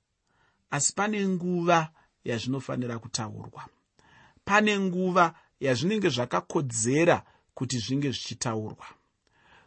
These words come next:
Ukasvika pamunhu anenge achichema, anenge arasikirwa, anenge afirwa, hazvibatsiri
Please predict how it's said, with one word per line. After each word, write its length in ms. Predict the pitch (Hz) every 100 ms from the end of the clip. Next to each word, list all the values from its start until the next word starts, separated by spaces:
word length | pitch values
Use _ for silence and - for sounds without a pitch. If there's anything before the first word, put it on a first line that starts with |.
| _ 214
Ukasvika 920 | 214 220 214 - 220 190 - 175 143
pamunhu 320 | - 165 160 143
anenge 420 | 139 160 208 180
achichema, 840 | 139 127 139 - - 151 143 139 - _ _ _ _ _ _ _
anenge 400 | 143 143 170 190
arasikirwa, 960 | 165 156 151 - 135 - 117 101 98 120 - _ _ _ _ _
anenge 440 | 147 151 180 202 175
afirwa, 840 | 147 143 - 151 147 135 101 90 - _ _ _ - - _
hazvibatsiri 1700 | 135 139 131 113 135 143 156 165 175 - - - 185 180 180 175 180